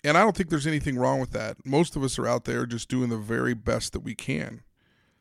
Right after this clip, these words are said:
But I think this quote inspired me. I think my wife inspired me. I think there were quite a few different things that came together that helped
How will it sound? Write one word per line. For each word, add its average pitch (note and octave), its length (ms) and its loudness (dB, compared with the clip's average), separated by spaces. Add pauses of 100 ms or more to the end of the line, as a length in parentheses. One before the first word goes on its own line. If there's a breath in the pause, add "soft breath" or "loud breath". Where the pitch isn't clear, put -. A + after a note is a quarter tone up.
(720)
But C#3+ 100 6
I E3+ 80 8
think G3+ 140 0
this F3+ 180 -2
quote F3+ 300 0
inspired D3 520 0
me. D3+ 200 -2
I C3+ 40 0
think C#3+ 180 -2
my B2 100 2
wife A#2+ 400 2
inspired B2 500 -2
me. B2+ 100 -4
I C3 60 -2
think D3 160 -6
there D3 100 -4
were B2+ 120 0
quite B2 260 -4
a A#2 60 -8
few D3+ 400 -12
different B2+ 340 -6
things C3 240 -4
that A#2+ 80 -6
came B2 240 -4
together A#2+ 320 0
that A2 140 -2
helped - 440 -4